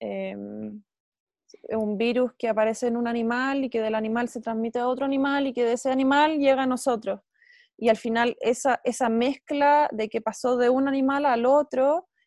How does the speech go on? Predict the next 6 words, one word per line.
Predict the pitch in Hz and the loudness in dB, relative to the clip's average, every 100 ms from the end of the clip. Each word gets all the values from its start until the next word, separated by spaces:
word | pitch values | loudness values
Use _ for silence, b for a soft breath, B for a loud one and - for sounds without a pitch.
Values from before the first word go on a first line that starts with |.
| _ | _
es | - 233 - | -8 -8 -6
porque | 240 226 233 | -4 -2 2
básicamente | 233 240 247 226 233 247 262 254 - _ _ _ _ _ | 2 0 -2 0 0 0 -2 -4 -8 _ _ _ _ _
en | - 220 | -6 -4
estos | 233 - | -4 -4
mez-, | 226 220 | -4 -6